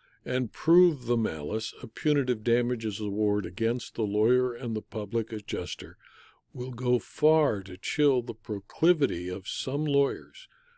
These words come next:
to file suit without sufficient facts on the assumption that everything an insurer does is wrong and in bad faith. The action began in nineteen ninety-four, after the Northridge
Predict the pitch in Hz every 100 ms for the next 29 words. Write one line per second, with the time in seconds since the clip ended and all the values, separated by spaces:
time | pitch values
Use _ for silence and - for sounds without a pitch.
0 | _ - 101 - 113 139 147 131 - 117
1 | 110 - 113 107 107 - - - - 151
2 | - 165 131 - 110 90 - - - _
3 | _ _ _ 113 120 120 110 - 151 143
4 | - 135 110 104 - - 147 160 139 147
5 | 123 123 123 123 - 120 117 123 120 110
6 | 107 113 101 90 101 - 131 98 90 95
7 | 120 113 73 101 - - 110 107 104 107
8 | 107 95 135 135 - _ _ _ _ _
9 | _ - - - - _ 107 95 117 156
10 | - 175 127 117 110 110 127 127 101 98
11 | 123 151 - - 147 135 123 120 131 135
12 | 120 110 - - 143 113 - _ _ _
13 | _ _ - 131 143 - 143 131 123 117
14 | 117 - 107 98 -